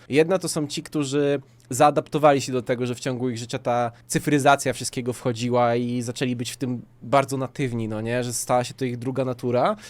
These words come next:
A druga to byli ludzie, którzy właśnie traktowali to jako ciekawostkę, ale jednak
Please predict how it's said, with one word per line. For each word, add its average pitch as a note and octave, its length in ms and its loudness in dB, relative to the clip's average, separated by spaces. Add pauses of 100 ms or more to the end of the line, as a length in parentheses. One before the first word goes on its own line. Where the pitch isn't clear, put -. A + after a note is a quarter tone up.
A C3 100 2
druga F3 300 6
to F3 100 -2
byli C#3+ 240 4
ludzie, D#3 300 2
którzy C#3+ 300 -4
właśnie C#3+ 300 0
traktowali C#3+ 500 0
to C#3+ 120 -2
jako C3+ 260 -2 (100)
ciekawostkę, D3+ 840 -2 (220)
ale D#3 200 4
jednak D#3+ 560 0